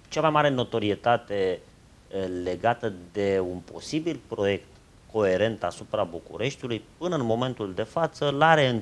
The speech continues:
timp Nicușor Dan. Numai că Nicușor Dan, uh,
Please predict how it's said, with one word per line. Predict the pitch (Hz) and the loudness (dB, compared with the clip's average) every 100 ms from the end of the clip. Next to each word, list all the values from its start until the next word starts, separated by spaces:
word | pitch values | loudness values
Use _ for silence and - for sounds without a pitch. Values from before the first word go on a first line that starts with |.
| - | -2
timp | 135 135 135 _ _ - | -2 -2 -4 _ _ -16
Nicușor | 127 120 127 - 127 | -14 -6 -4 4 4
Dan. | 107 87 - - - - - - - - - - - - | 6 0 -2 -12 -20 -20 -20 -20 -20 -20 -20 -20 -20 -14
Numai | 95 123 170 | -4 0 0
că | 165 | -2
Nicușor | 147 - 123 160 | -4 -6 -8 -4
Dan, | 147 117 135 147 131 | -4 -2 -2 -2 -4
uh, | 120 113 107 | -2 -2 -4